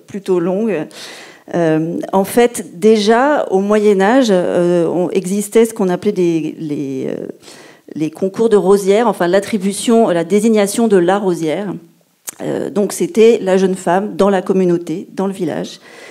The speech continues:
qui était choisie, à qui on offrait une couronne de roses et qui était choisie pour incarner, alors pas tant les critères de beauté au départ que des vertus morales. Alors, ensuite, la question esthétique, en fait, hein, prend le,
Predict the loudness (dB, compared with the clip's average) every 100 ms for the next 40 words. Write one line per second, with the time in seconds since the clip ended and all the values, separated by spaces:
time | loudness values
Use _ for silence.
0 | -20 _ -2 0 0 -2 0 0 0 -2
1 | -2 0 0 2 0 0 -2 -2 -4 -4
2 | -4 0 0 -2 -4 -4 -4 -2 -2 -2
3 | -4 -6 0 0 0 -4 -4 -2 0 0
4 | -2 -6 -20 -20 -20 _ -4 -2 0 -2
5 | 0 2 4 4 0 -2 -2 -2 -2 0
6 | -2 0 -2 0 -2 -2 -4 -4 -6 -8
7 | -2 0 0 0 0 0 -2 -4 -6 -4
8 | -4 -4 -8 -16 -20 -6 -2 0 2 2
9 | 2 4 4 4 0 -4 -2 -2 -2 -2
10 | -2 -4 -2 -2 0 -2